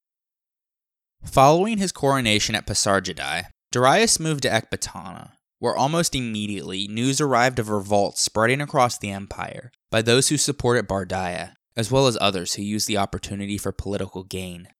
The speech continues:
So one by one, like a giant game of whack-a-mole,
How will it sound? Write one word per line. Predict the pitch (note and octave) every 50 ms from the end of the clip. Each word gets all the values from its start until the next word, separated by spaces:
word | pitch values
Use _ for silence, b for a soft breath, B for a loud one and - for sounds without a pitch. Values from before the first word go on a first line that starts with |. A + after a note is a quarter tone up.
| _ _ _ _ _ _ _ _ _
So | - - A#2+ A2
one | G#2+ A2 A#2+ B2+
by | B2+ B2+ A#2+ A2
one, | G2+ F#2+ F#2+ F#2+ F#2 F#2+ F#2+ - _ -
like | - G#2+ -
a | A2
giant | G#2+ G2+ G#2+ G#2 G#2+ A2+ B2 G2+
game | A2+ A#2 A#2 A2+ G#2+
of | G2+ F#2
whack-a-mole, | G2 G2+ G#2 G#2 F#2+ - F#2+ F2 E2 E2+ E2+ E2+ F2 - B2